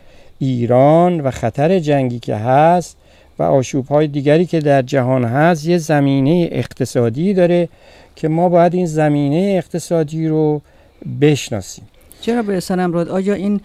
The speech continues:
Speaker 2: زمینهٔ اقتصادی در رابطه با نئولیبرالیسم تشدید پیدا کرده؟
Speaker 1: کاملاً. یعنی اینکه این، اه، نئولیبرالیسم، اه، عبارت بود از همون، اه،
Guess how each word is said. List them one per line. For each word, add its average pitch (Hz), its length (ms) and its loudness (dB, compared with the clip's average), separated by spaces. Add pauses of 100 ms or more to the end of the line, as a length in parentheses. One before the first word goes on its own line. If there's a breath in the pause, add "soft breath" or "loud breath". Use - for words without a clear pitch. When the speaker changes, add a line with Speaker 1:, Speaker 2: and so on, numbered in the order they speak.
(200 loud breath)
Speaker 2:
زمینهٔ 190 360 -2
اقتصادی 170 640 -6
در 180 180 -2
رابطه 156 320 -4
با 165 160 -4
نئولیبرالیسم 151 1500 -2
تشدید 156 480 -6
پیدا 170 220 -4
کرده؟ 147 460 -4 (580 soft breath)
Speaker 1:
کاملاً. 151 580 4
یعنی 123 200 2
اینکه 175 800 4
این، 175 600 2 (500 soft breath)
اه، 147 380 -2
نئولیبرالیسم، 143 1200 0 (500 soft breath)
اه، 151 440 -2 (100)
عبارت 147 480 0
بود 185 240 -6
از 175 360 2
همون، 175 580 -2
اه، - 240 -8